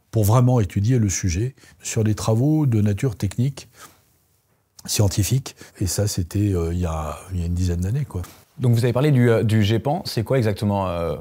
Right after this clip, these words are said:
Speaker 2: le gepan ?
Speaker 1: Alors le gepan, c'est un département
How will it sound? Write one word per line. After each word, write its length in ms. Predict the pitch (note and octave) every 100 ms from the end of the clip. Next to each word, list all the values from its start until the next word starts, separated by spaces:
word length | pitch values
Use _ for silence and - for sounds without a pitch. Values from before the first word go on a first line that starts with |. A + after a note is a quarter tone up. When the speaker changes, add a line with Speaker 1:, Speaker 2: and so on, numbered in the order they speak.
| F#2+
Speaker 2:
le 100 | F#2+
gepan ? 220 | F#2 E2+ - _ _
Speaker 1:
Alors 220 | - A2 C#3
le 100 | D3+
gepan, 380 | D#3 - F#3+
c'est 260 | E3+ C3+ A#2+
un 220 | A2+ G#2+
département 720 | A2 C3+ C#3+ - B2+ C3 G3